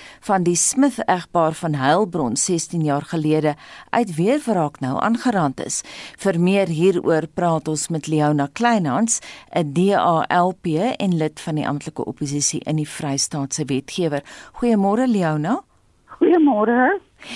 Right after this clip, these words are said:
Speaker 1: Wat het maandag presies op Gert Terblanche se plaas gebeur?
Speaker 2: Wel, eh,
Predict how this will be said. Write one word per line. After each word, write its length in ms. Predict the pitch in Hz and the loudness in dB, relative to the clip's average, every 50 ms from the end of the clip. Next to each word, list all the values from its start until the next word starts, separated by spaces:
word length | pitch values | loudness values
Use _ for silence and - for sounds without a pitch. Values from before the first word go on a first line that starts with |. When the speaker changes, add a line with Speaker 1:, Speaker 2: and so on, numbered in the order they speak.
| - - | -14 -4
Speaker 1:
Wat 220 | - 202 247 285 - | 0 2 2 2 2
het 140 | 453 453 - | -2 -2 2
maandag 440 | - 220 240 247 254 254 277 254 262 | 4 4 6 6 4 2 0 0 -2
presies 520 | - 269 240 196 - - - 277 247 - | -4 -2 -2 0 0 0 0 0 0 0
op 180 | - - 226 - | -2 -2 -4 -4
Gert 360 | - - 262 240 247 233 - | 0 2 2 2 2 0 0
Terblanche 580 | - 254 247 202 196 220 220 214 214 214 196 - | 0 0 0 2 2 4 4 4 4 2 0 -2
se 180 | - - 233 | -4 -4 -4
plaas 500 | - - 240 240 226 220 214 202 - - | -4 0 2 2 4 4 2 2 0 -2
gebeur? 720 | - - 220 185 170 247 294 302 165 107 92 92 - - - _ _ _ _ _ _ _ - - - - - - - - - - - - - - - - | -4 -4 -6 -4 -2 0 0 0 0 -2 -2 -6 -8 -12 -20 _ _ _ _ _ _ _ -20 -20 -20 -20 -20 -20 -20 -20 -20 -20 -20 -20 -20 -20 -12 -4
Speaker 2:
Wel, 460 | - 359 349 330 311 320 359 403 - - | 0 2 4 4 4 4 2 0 -2 -2
eh, 320 | - 240 254 269 269 285 | -2 0 0 2 2 0